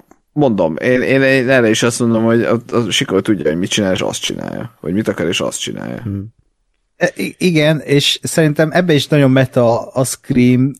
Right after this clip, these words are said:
Speaker 3: hogy valóban, tehát van, akinek ez egy sima slasher film, ami ijesztget, de vagyunk mi, akik a <laughs> közönségben a rendik. <laughs> Hogy így tudjuk, hogy ez az egész, ez, ez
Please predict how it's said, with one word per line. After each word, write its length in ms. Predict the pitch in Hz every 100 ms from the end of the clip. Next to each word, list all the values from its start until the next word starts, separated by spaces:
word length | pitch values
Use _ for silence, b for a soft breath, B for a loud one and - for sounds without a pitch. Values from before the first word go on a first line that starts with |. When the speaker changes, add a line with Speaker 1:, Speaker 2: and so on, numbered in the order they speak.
| _
Speaker 3:
hogy 500 | 120 131 127 131 - _ _ _ - B B B
valóban, 380 | 139 151 127 123
tehát 160 | 131
van, 180 | 135 175
akinek 420 | 185 - 151 143
ez 160 | 156 156 -
egy 140 | 185
sima 340 | - - 143
slasher 480 | 117 175 156 - 156
film, 360 | - 156 143 143
ami 180 | 143 135
ijesztget, 880 | 135 123 104 104 107 123 131 - B B B B
de 640 | - 120 143 147 147 131 - _ _ _ _ _
vagyunk 480 | 139 175 160 131 123
mi, 200 | 143 170 - _
akik 380 | _ 147 - 160
a 360 | 156 151 160 - _ _
<laughs> 360 | - - - -
közönségben 640 | 175 160 143 - 139 143
a 100 | 139
rendik. 640 | 143 139 123 117 113 - - B B 139
<laughs> 360 | - - -
Hogy 200 | - 190
így 220 | 214 202 - B B
tudjuk, 460 | - 233 156 165 -
hogy 260 | 160 151
ez 220 | 156 151 135
az 100 | 135
egész, 420 | 135 135 131 -
ez, 280 | 139 131 147
ez 240 | 135 127